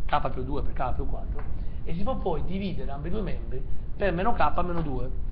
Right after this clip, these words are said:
per tre che moltipli-, per meno tre che moltiplica k più due o meno tre che moltiplica meno k meno due, scrivendo che la soluzione frattanto sarà x maggiore di meno tre k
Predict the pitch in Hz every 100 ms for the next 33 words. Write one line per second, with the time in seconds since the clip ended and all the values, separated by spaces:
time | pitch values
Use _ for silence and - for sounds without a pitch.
0 | - - - - 143 - 220 151 - 135
1 | 123 120 127 - 151 165 190 170 180 123
2 | - - - - 147 139 127 139 131 123
3 | 117 - - - - - - - - 165
4 | 156 - 151 196 135 143 - - - -
5 | - - - - 117 117 - - 165 156
6 | 123 120 127 127 113 - 143 143 127 135
7 | 131 - - 190 147 143 156 156 190 -
8 | - 131 127 143 - 117 - - 165 -
9 | - - - - - - 190 170 - 156
10 | 147 180 170 143 117 143 135 - - -
11 | - - - - - 185 185 175 -